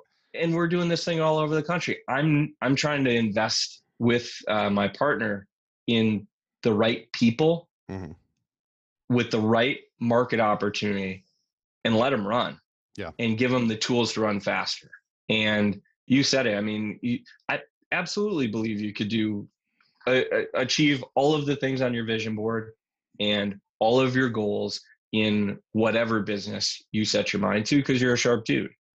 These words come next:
Speaker 1: And the question, I think, for me was,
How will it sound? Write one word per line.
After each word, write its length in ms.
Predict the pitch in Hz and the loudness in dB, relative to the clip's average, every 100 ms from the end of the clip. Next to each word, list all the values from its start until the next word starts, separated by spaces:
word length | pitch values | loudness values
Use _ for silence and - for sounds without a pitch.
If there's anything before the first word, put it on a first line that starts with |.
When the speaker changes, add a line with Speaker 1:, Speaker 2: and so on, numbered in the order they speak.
| _ _ _ | _ _ _
Speaker 1:
And 500 | 113 113 110 107 101 _ _ - | 0 2 2 0 -4 _ _ -4
the 100 | 110 | -4
question, 720 | - 147 147 143 127 113 123 _ | 0 -2 -2 -2 -2 -4 -8 _
I 60 | 110 | -6
think, 340 | - 107 - _ _ _ _ _ | -4 -4 -6 _ _ _ _ _
for 200 | - 120 | 0 2
me 180 | 151 151 | 4 4
was, 340 | 110 101 | 2 2